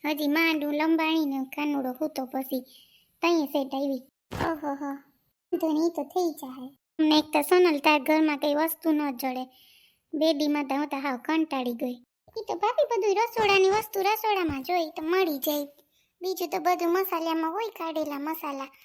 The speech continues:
ખાંડ મીઠું તો હું તમને કહીને ગઈ તી.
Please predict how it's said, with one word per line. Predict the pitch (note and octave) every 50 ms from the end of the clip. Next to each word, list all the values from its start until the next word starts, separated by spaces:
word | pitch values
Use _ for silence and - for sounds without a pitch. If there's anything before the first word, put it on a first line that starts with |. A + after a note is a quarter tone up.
| - - - - - _ _ _ _ _
ખાંડ | - G4 F#4+ E4+ D#4 D4+
મીઠું | D#4 D4 - - D4 C#4+
તો | - D4+
હું | D#4 D#4+
તમને | - E4+ D#4+ E4 D#4+ D#4+ D#4+ -
કહીને | G4 G#4 G#4+ G4+ F#4+ E4+
ગઈ | F4 F4 E4+ D#4+ -
તી. | E4+ D#4+